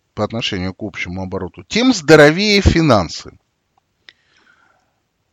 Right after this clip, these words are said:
Значит, самые здоровые финансы из больших пяти лиг в Германии. В Германии пятьдесят пять процентов. Всего-то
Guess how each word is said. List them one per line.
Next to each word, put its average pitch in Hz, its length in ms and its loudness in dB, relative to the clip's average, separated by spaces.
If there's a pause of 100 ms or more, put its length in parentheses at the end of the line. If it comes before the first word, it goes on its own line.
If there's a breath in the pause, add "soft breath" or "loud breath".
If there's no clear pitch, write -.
Значит, 151 320 -4
самые 254 400 2
здоровые 165 560 4
финансы 202 560 -4
из 160 80 -8
больших 120 460 -6
пяти 127 260 -12
лиг 226 440 -10 (100)
в 110 200 -16
Германии. 90 680 -2 (560)
В 95 160 -14
Германии 170 680 -6
пятьдесят 117 720 -10 (480)
пять 117 220 -6
процентов. - 640 -16
Всего-то 101 920 -10